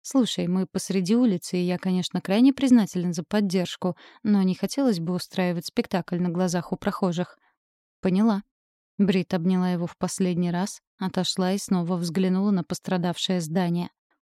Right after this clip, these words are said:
Он даже ругательство не сумел написать правильно. Зейн, не удержавшись от смешка,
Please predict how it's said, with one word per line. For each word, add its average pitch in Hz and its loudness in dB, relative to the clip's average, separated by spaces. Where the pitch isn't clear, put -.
Он 202 6
даже 180 0
ругательство 180 -2
не 180 0
сумел 180 0
написать 175 -4
правильно. 180 0
Зейн, 233 4
не 196 4
удержавшись 180 -2
от - -8
смешка, 180 -2